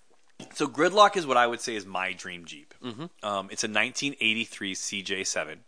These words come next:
Speaker 1: It started out with a wheelbase of ninety-six inches.
Speaker 2: Yep.
Speaker 1: And now it ha-, with a thirty-one inch tire, and now
Speaker 2: Mm-hmm.
Speaker 1: it has a wheelbase of a hundred and twenty inches with a forty-six inch tire.
Speaker 2: Which is a little different.
Speaker 1: A, a little
Speaker 2: A
Speaker 1: bit
Speaker 2: wee bit
Speaker 1: different.
Speaker 2: different,
Speaker 1: Yeah,
Speaker 2: right?
Speaker 1: <laughs> just a little bit.
Speaker 2: Yeah.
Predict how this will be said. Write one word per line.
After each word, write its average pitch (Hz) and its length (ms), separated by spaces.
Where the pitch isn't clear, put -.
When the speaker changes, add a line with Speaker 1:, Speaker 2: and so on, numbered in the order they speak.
Speaker 1:
It 107 120
started 120 340
out 110 160
with 104 80
a 104 60
wheelbase 101 420
of 92 80
ninety-six 92 520
inches. 85 500
Speaker 2:
Yep. 101 140
Speaker 1:
And 107 200
now 113 340
it 113 160
ha-, 101 580
with 104 140
a 98 40
thirty-one 104 420
inch - 160
tire, 85 360
and 98 120
now 101 240
Speaker 2:
Mm-hmm. 107 80
Speaker 1:
it - 40
has 101 220
a 98 40
wheelbase 92 440
of 90 80
a - 40
hundred 98 280
and 90 80
twenty 113 320
inches 80 440
with 98 160
a - 60
forty-six 107 600
inch - 200
tire. 71 180
Speaker 2:
Which - 140
is 160 80
a 170 40
little 143 200
different. 85 320
Speaker 1:
A, - 20
a 110 40
little 110 280
Speaker 2:
A 139 40
Speaker 1:
bit 143 80
Speaker 2:
wee 165 120
bit 95 220
Speaker 1:
different. 87 260
Speaker 2:
different, - 0
Speaker 1:
Yeah, 101 220
Speaker 2:
right? 117 100
Speaker 1:
<laughs> 123 60
just 110 140
a 104 40
little 92 160
bit. 123 80
Speaker 2:
Yeah. 120 80